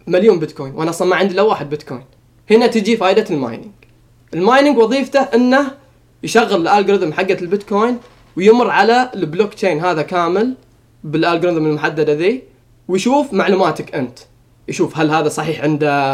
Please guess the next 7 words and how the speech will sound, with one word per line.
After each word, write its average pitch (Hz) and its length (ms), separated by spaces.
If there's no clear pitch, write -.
ال-، 127 680
العدد 143 340
هذا 151 200
من 143 80
البيتكوين 143 380
اللي 147 120
بيرسله. 143 500